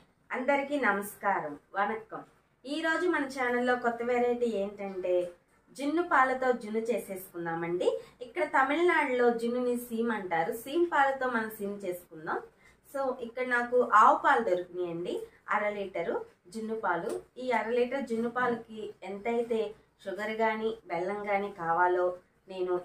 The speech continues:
ఈ వీడియోలో చూపిస్తాను. ఈ జున్ను పాలండి, మా చిన్న వయసులో మా అమ్మమ్మ గారి ఇంట్లో చాలా గేదెలు ఉండేయండి, బర్రెలు. అవి, ఆ,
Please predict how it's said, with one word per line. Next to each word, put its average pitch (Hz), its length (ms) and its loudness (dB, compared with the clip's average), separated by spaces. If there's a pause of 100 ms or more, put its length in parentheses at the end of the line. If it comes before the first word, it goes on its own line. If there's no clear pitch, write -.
ఈ 208 120 -10
వీడియోలో 185 400 -2
చూపిస్తాను. 170 580 -6 (580)
ఈ 277 40 -4 (140)
జున్ను 285 260 -2
పాలండి, 269 400 0 (100)
మా 226 80 4 (140)
చిన్న 226 240 -2
వయసులో 240 400 0 (140)
మా 208 100 4
అమ్మమ్మ 220 320 0
గారి 226 240 4
ఇంట్లో 196 280 -6 (480)
చాలా 208 320 6 (160)
గేదెలు 202 360 4
ఉండేయండి, 170 460 0 (120)
బర్రెలు. 170 360 2 (760)
అవి, 240 260 2 (840)
ఆ, - 20 -8